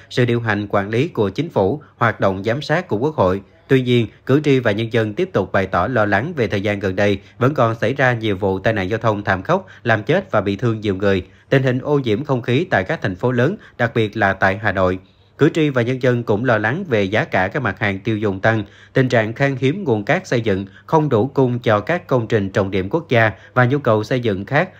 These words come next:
làm chi phí đầu tư tăng cao, ảnh hưởng lớn đến tiến độ thi công công trình, dự án. Tình trạng khai thác cát trái phép ở Hà Nội và một số địa phương diễn biến phức tạp.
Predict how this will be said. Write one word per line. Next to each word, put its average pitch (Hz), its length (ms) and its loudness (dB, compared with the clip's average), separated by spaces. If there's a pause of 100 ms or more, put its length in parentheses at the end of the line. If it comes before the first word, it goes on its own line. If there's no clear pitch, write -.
làm 120 220 4
chi 135 140 0
phí 135 260 0
đầu 107 200 2
tư 120 220 2
tăng 113 180 0
cao, 110 280 2 (180)
ảnh 113 160 0
hưởng 113 180 0
lớn 147 240 0
đến 147 220 0
tiến 170 160 -2
độ 98 160 2
thi 117 140 -2
công 107 280 0
công 107 180 -2
trình, 98 240 -2
dự 101 140 0
án. 117 260 -2 (440)
Tình 131 200 2
trạng 113 260 2
khai 143 240 0
thác 147 300 -2
cát 196 260 0
trái 143 160 0
phép 190 240 0
ở 101 160 2
Hà 123 180 0
Nội 98 320 0
và 107 80 2
một 101 200 -2
số 135 180 0
địa 110 160 -2
phương 107 320 -2
diễn 95 160 -4
biến 120 140 -2
phức 196 180 -2
tạp. 98 280 2